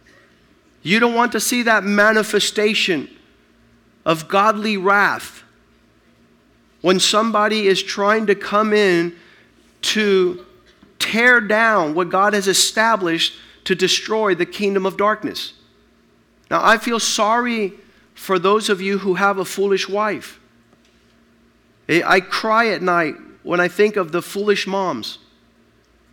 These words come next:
who have no influence in the life of their children for godliness, that don't have the words of God and His instruction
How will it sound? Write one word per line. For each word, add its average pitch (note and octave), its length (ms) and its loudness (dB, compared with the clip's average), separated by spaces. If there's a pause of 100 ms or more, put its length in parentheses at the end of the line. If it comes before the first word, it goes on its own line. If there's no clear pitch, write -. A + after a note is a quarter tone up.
(160)
who F3+ 140 0
have G3 200 4
no G#3 240 2
influence G3+ 580 0
in F3+ 60 2
the F3 80 0
life G3+ 400 2
of F3 160 -4
their F3+ 120 0
children F3 720 -2 (100)
for F3+ 280 -6
godliness, F3 680 -2 (1400)
that D3 180 -2
don't A#3 280 2
have F3+ 600 0 (340)
the F3 100 2
words F#3+ 420 2
of D#3+ 140 -4
God E3+ 400 0
and D3 160 -4
His F#3 260 0
instruction F3+ 800 -2